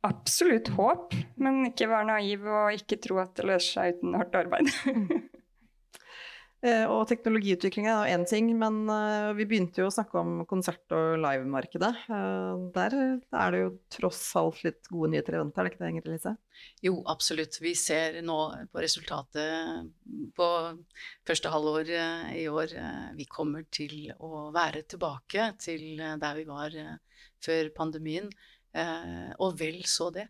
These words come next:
Speaker 2: Mm.
Speaker 3: Jeg har fått lov å si det, eh,
Speaker 2: Mm.
Speaker 3: høyt. <laughs> Så det er, eh, utrolig gode nyheter på konsertmarkedet i, i Tono. Så, eh, det er, eh, det er bare å spille på.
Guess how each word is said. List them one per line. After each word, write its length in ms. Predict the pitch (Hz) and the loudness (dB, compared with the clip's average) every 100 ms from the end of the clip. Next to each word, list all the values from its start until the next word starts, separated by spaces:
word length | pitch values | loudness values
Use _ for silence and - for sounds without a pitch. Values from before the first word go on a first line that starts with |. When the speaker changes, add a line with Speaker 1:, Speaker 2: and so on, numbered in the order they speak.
| _ | _
Speaker 2:
Mm. 140 | 196 147 139 - _ | -8 -8 -10 -18 _
Speaker 3:
Jeg 80 | 170 | -10
har 80 | 175 | -2
fått 180 | 190 185 | -2 -2
lov 220 | 165 156 | -4 -2
å 60 | 196 | -4
si 260 | - 190 | -2 -2
det, 180 | 185 190 226 _ | 0 -2 -4 _
eh, 60 | - | -8
Speaker 2:
Mm. 240 | 175 202 | -8 -4
Speaker 3:
høyt. 340 | 196 214 466 - - - 240 | 0 0 -2 -8 -4 0 0
<laughs> 340 | - - - | 0 -6 -2
Så 100 | - 190 | -2 2
det 80 | 196 | 4
er, 240 | 190 190 | 4 2
eh, 460 | 196 190 196 196 196 | 0 0 0 -2 -6
utrolig 1080 | - 190 165 160 175 190 185 185 180 180 | -10 -12 -10 -6 -2 -2 -6 -10 -10 -10
gode 180 | 175 175 | -8 -8
nyheter 300 | 165 156 190 | -8 -6 -8
på 180 | 185 180 175 170 | -6 -6 -6 -10
konsertmarkedet 1160 | - 190 - 135 - 147 - - 143 151 156 156 | -6 -4 -2 -6 -10 -12 -14 -18 -12 -10 -8 -10
i, 500 | - 160 156 156 - | -10 -10 -10 -12 -10
i 40 | 156 | -10
Tono. 360 | - - 175 _ - - - - _ | -10 -10 -12 _ -20 -20 -20 -20 _
Så, 240 | - 175 170 165 | 0 0 0 -2
eh, 180 | 165 160 160 160 _ _ _ _ | -2 -2 -4 -8 _ _ _ _
det 100 | 175 | -4
er, 280 | 175 170 165 | -2 -4 -4
eh, 260 | 170 170 170 | -8 -8 -8
det 80 | 170 | -6
er 60 | 170 | -4
bare 220 | 180 185 | -2 -4
å 120 | 220 220 220 214 214 | -8 -10 -12 -14 -14
spille 720 | 202 - - _ _ 202 190 | -4 -2 -2 _ _ -2 -2
på. 160 | 214 202 | -4 -6